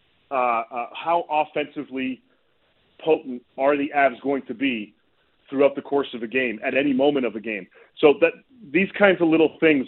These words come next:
I, I, I mean, the players are definitely gonna acknowledge and have that they played poorly, but I think it was also part of this whole process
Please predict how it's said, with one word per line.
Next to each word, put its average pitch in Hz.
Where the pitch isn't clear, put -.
I, 135
I, 131
I 131
mean, 120
the 107
players 170
are 131
definitely 147
gonna 127
acknowledge 131
and 107
have 120
that 120
they 143
played 131
poorly, 120
but 131
I 131
think 175
it 147
was 139
also 139
part 139
of 123
this 127
whole 127
process 120